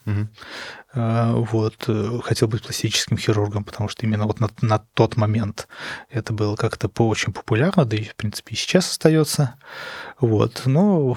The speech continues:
Speaker 2: поскольку оцениваю свои возможности, э, я понял, что, к сожалению, прям прямой путь пластической хирургии мне заказан.
Speaker 1: Мгм. Ты не жалеешь об этом?
Speaker 2: А, нет, абсолютно нет.
Speaker 1: Мгм. А у тебя был какой-нибудь страх вот крови,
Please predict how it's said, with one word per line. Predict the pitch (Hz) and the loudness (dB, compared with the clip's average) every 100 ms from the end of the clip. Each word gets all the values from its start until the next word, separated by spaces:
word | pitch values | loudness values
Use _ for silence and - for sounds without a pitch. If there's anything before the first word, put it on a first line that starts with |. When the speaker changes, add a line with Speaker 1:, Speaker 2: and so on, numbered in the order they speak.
| - 80 - - _ _ - - - - | -4 -16 -16 -20 _ _ -20 -20 -18 -8
Speaker 2:
поскольку | - 117 117 | 0 4 4
оцениваю | 117 123 123 113 107 | 4 4 6 6 4
свои | - 110 | 2 4
возможности, | 107 107 107 135 175 - 208 - - | 4 4 2 2 0 2 0 0 -8
э, | 120 120 113 113 | -6 -4 -4 -4
я | 113 | -4
понял, | - 143 | 0 -2
что, | 131 - 127 120 _ _ | -2 -2 -2 -2 _ _
к | - | -4
сожалению, | 117 113 117 123 - - | -4 0 0 0 -2 -8
прям | - 113 110 _ _ - - - | -4 -4 -4 _ _ -20 -18 -8
прямой | - 110 120 | 0 2 0
путь | - 113 | 2 2
пластической | 123 - 113 - - - | 2 0 -2 -4 -6 -4
хирургии | 117 110 117 120 | -2 0 -2 0
мне | 117 | 0
заказан. | 117 117 104 101 110 - - - 110 107 101 - | -2 -2 -4 -4 -8 -8 -8 -2 0 0 -4 -8
Speaker 1:
Мгм. | 110 | -2
Ты | 120 117 | 2 4
не | 107 | 4
жалеешь | 101 107 156 - 104 | 4 2 2 0 -2
об | 98 | -2
этом? | 117 113 | 0 0
Speaker 2:
А, | 110 110 110 110 | 0 0 -2 0
нет, | 110 104 - - | 0 -2 -6 -16
абсолютно | - 101 98 - | -10 -8 -8 -10
нет. | 107 - - - - 110 | -14 -14 -20 -20 -16 -6
Speaker 1:
Мгм. | 98 95 95 - - - - - | -4 -4 -6 -18 -10 -10 -10 -2
А | 110 107 104 | 2 2 2
у | |
тебя | 101 101 | 2 2
был | 117 | 2
какой-нибудь | 147 123 113 101 | 0 2 2 2
страх | - 104 95 - | 0 -2 -2 -6
вот | - | -8
крови, | - 107 110 101 95 92 92 | 0 0 2 0 0 0 -2